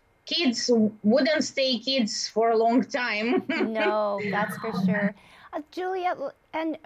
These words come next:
Speaker 2: opening during covid too, uh, l-, I mean, that was brave, but, you know,
Speaker 1: <laughs>
Speaker 2: definitely a, a time where unprecedented, right?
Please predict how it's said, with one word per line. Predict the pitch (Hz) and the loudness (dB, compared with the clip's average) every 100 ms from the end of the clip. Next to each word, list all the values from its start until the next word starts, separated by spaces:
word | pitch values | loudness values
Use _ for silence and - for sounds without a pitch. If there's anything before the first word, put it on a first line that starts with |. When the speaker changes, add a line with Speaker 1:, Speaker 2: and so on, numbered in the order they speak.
| - | -2
Speaker 2:
opening | 339 381 381 359 | -2 -2 -6 -4
during | 285 247 226 | -4 -6 -8
covid | - 208 196 190 | -6 -6 -6 -10
too, | - 294 285 233 - | -12 -10 -4 -4 -6
uh, | 220 | -14
l-, | - _ - | -18 _ -8
I | |
mean, | 247 247 226 | -6 -8 -6
that | 262 285 | -6 -2
was | 240 220 - _ _ _ _ _ _ _ - - | -4 -4 -14 _ _ _ _ _ _ _ -20 -14
brave, | - 208 185 185 233 349 381 - | -4 2 2 2 0 -4 -8 -6
but, | 254 220 202 - | -4 -2 -4 -8
you | 226 | -6
know, | 208 202 220 | -6 -6 -6
Speaker 1:
<laughs> | 277 | 0
Speaker 2:
definitely | 220 370 381 262 220 208 190 - | 2 2 0 -4 -4 -4 -4 -4
a, | 208 - - - _ _ _ _ - _ - | -6 -6 -14 -20 _ _ _ _ -20 _ -8
a | 220 | -8
time | - - 262 285 269 | -6 -4 -2 -2 -2
where | 233 208 196 190 _ _ _ _ - | -2 0 -2 -6 _ _ _ _ -4
unprecedented, | 294 311 208 339 226 202 196 190 | -2 -2 -4 -4 -6 -6 -6 -6
right? | 196 233 294 | -2 -2 -4